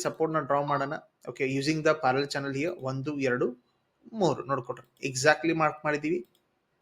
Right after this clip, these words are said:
ಕರೆಕ್ಟ್? ಓಕೆ, ಕರೆಕ್ಟ್ ಆಗಿ ಮಾರ್ಕ್ ಮಾಡಿದೀವಿ. This is what. ಓಕೆ, so ಈಗ ಮಾರ್ಕೆಟ್ ಏನಾಗಿದೆ? ಹದಿಮೂರು ಸಾವಿರದ ನೂರ ಹತ್ರ ಬಂದಿದೆ ಟ್ರೆಂಡ್ ಲೈನ್ ಪ್ರಕಾರ. ಫೇಲ್ ಮಾಡಿದ್ರೆ ಹದಿಮೂರು ಸಾವಿರ ಟಾರ್ಗೆಟ್ and ಅದು ಕೂಡ ಚಾನ್ಸಸ್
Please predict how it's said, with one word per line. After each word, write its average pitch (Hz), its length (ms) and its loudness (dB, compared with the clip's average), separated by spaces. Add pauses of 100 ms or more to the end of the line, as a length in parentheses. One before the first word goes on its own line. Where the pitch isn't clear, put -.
(240)
ಕರೆಕ್ಟ್? 175 260 0 (500)
ಓಕೆ, - 220 -4 (180)
ಕರೆಕ್ಟ್ 143 260 2
ಆಗಿ 147 180 4
ಮಾರ್ಕ್ 131 240 0
ಮಾಡಿದೀವಿ. 131 340 0 (240)
This 127 180 0
is 127 160 -6
what. 123 160 -4 (1700)
ಓಕೆ, - 180 -10 (380)
so - 160 2
ಈಗ 196 100 10 (120)
ಮಾರ್ಕೆಟ್ 202 320 10
ಏನಾಗಿದೆ? 139 480 4
ಹದಿಮೂರು 151 320 2
ಸಾವಿರದ 160 300 4
ನೂರ 175 140 10
ಹತ್ರ 165 280 4
ಬಂದಿದೆ 151 220 2 (100)
ಟ್ರೆಂಡ್ 135 200 0
ಲೈನ್ 147 220 6
ಪ್ರಕಾರ. 139 320 2 (720)
ಫೇಲ್ 208 280 12
ಮಾಡಿದ್ರೆ 190 400 6 (760)
ಹದಿಮೂರು 147 440 0
ಸಾವಿರ 156 200 4
ಟಾರ್ಗೆಟ್ 151 420 -2 (500)
and 143 180 -2
ಅದು 160 140 8 (120)
ಕೂಡ 180 120 6 (180)
ಚಾನ್ಸಸ್ 151 400 4